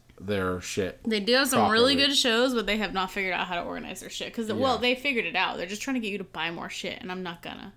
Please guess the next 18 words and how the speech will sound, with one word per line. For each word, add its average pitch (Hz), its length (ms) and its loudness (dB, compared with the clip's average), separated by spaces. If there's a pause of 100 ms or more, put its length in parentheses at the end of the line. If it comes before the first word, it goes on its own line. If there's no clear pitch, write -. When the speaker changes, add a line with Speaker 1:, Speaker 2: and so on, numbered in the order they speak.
Speaker 1:
Yeah. 208 240 -4 (420)
Speaker 2:
<laughs> 302 920 -4 (1300)
Anyway. 185 320 -6 (200)
Speaker 1:
Yeah. 90 300 -8 (360)
Uh, 107 280 -2 (120)
so 123 460 2 (380)
these 220 140 0
are 196 40 0
just 156 140 -2
kinda 123 240 0
small 90 300 -6
things 85 320 -8
I 87 100 0
feel - 180 -6
like 90 240 -4
could 98 200 -8
be 95 80 -6
better. 87 460 -6